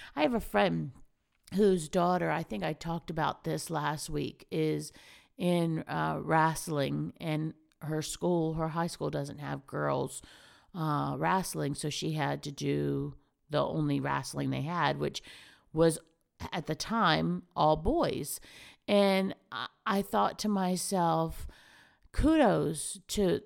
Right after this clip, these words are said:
the school, kudos to her parents, because they just let her be. They love her as she is,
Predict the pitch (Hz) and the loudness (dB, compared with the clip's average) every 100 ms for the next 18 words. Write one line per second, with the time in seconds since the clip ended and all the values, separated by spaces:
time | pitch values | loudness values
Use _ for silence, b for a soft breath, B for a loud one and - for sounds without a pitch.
0 | - 170 156 - 196 180 180 180 175 - | -6 -4 -2 4 6 8 6 4 0 2
1 | 220 208 185 180 170 165 - - 180 160 | 4 6 6 4 2 -2 -6 0 2 2
2 | 156 151 - 170 160 - 190 180 180 170 | 0 -2 -6 -8 -6 -4 -4 -2 -2 -4
3 | - - B B B 196 214 220 208 226 | -6 -16 B B B -4 4 4 4 2
4 | 254 294 277 214 214 196 190 175 254 208 | 2 2 -2 0 2 2 0 -4 -2 0
5 | 262 320 214 - B B - 247 247 196 | -2 -2 -4 -6 B B -2 0 4 4
6 | 185 185 226 233 269 285 b b b - | 2 0 -2 0 -2 -4 b b b 0
7 | 180 190 196 - 262 - 180 190 214 247 | 4 4 2 -2 -4 0 2 2 0 -4
8 | - | -10